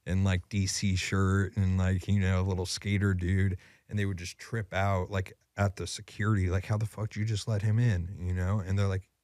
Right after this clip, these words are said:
"He has a med card." You know, I put my med card down, and that was back when, you know, uh, first-time patient, they would just bless you, you know, before all the laws, and now that it's legal, and they would give you whatever, you know? And you can pull from the jar and,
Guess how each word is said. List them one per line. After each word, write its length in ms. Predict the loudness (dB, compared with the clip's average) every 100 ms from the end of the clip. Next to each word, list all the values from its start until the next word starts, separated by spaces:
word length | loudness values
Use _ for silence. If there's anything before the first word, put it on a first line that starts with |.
| -4
"He 100 | 0
has 180 | 0 -2
a 120 | 0
med 240 | 0 0
card." 280 | -2 -4 -2
You 80 | 0
know, 140 | 0
I 40 | -2
put 200 | -2 -2
my 120 | 0
med 240 | 0 -2 -2
card 220 | -4 -2
down, 300 | 0 0 -2 -4 -16 _ _ _
and 360 | -2 0 0 0
that 180 | 0 2
was 180 | 0 0
back 340 | 2 2 2
when, 420 | 0 2 2 2 2
you 120 | 2
know, 340 | 2 2 -2 -6 -14 _ -6 2
uh, 420 | 4 4 2 -2 -8
first-time 480 | -2 0 0 0 0
patient, 520 | 2 0 0 -2 -2
they 80 | -2
would 180 | -2 -4
just 180 | -8 -20 -4
bless 420 | -2 0 -2 -4
you, 220 | -6 -8
you 180 | -4 0
know, 160 | 2 0
before 420 | -2 -4 0 2
all 140 | 0
the 120 | -2 -2
laws, 400 | -2 0 0 -2
and 80 |
now 120 | -2 -2
that 140 | -4
it's 200 | -8 -8
legal, 360 | -4 -2 0 0
and 100 | -2
they 80 | -4
would 180 | -6 -4
give 200 | -4 -4
you 120 | -4
whatever, 560 | -4 -2 -2 -4 -6 -4
you 120 | -2
know? 280 | 0 0 0 -4 -20 _ -2
And 100 | -2
you 60 |
can 280 | 0 -4 -6 -6
pull 220 | -2 -2
from 200 | -2 -4
the 80 | -4
jar 720 | -6 -4 0 0 2 2 0
and, 200 | -2